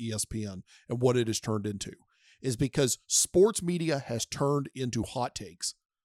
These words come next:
Uh, don't get me wrong. You turn on cable news, it's the same thing. It's a whole different subject, but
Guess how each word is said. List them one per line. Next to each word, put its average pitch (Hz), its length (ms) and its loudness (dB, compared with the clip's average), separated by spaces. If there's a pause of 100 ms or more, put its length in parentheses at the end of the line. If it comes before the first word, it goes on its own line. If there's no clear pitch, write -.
(180)
Uh, 135 160 -2
don't 180 180 8
get 123 80 2
me 92 40 0
wrong. - 160 6 (640)
You 147 240 4
turn 156 240 6
on 143 100 6
cable 143 320 6
news, 135 400 6
it's 113 160 -4
the 113 80 0
same 127 300 2
thing. 127 340 0
It's 107 120 -2
a 110 40 -4
whole 131 240 4
different 113 320 -2
subject, 127 460 0
but 113 180 -2